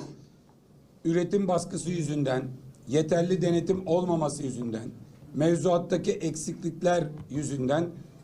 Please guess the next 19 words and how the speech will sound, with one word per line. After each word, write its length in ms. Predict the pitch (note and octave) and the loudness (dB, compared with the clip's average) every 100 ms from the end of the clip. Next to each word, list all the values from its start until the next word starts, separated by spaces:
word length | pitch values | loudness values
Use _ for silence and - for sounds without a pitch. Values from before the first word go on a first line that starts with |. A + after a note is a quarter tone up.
| - E3+ | -2 2
üç 240 | E3+ F3+ | 2 2
yüz 200 | F3+ D#3+ | 0 4
bir 200 | G3+ F#3+ | 4 4
tane 520 | E3 D#3+ D#3+ F3 F3 - - - - - | 2 2 4 2 0 -8 -16 -18 -18 0
baba, 600 | D#3+ D#3+ D#3+ D#3 D#3 - - - - | 2 4 4 2 0 -6 -16 -18 -2
evlat, 500 | D#3+ D#3+ D#3 D3+ D3+ - E3+ | 2 4 4 2 0 -4 2
eş 380 | F3+ F3+ - - - - | 2 0 -8 -14 -18 -8
hayatını 540 | D3+ F3+ E3 D#3+ F3 F3 | 0 4 4 2 -2 0
kaybettiler. 760 | E3 D3 C3 C3 A#2 G2+ - - - - - E3 | 0 0 -4 -6 -6 -6 -8 -16 -20 -20 -4 2
Ve 340 | G3 F#3+ F#3+ - - - | 4 4 -2 -10 -14 0
büyük 340 | F3+ G#3 - | 4 4 2
bir 180 | F3 D#3 | 0 0
travma 460 | E3 F3+ F3+ E3 C3+ | 0 2 2 2 0
bıraktılar 600 | C3 B2 - C3+ F3+ F#3+ - - - - | -2 -4 -6 0 0 0 -8 -18 -20 0
ve 300 | D#3+ E3+ D#3 - - - - - | 4 4 2 -4 -16 -20 -16 0
travması 800 | F#3 G3 F#3 E3 - F#3+ G3 G3 - - | 4 4 4 0 0 0 0 -2 -12 0
pek 220 | G3 - | 0 2
çoklarımız 580 | F#3 D3 D#3+ D3+ D3 D#3 | -2 0 0 0 -2 -4
açısından 680 | E3+ D#3 D3 D3+ F3 G3 | -6 -6 -6 0 2 0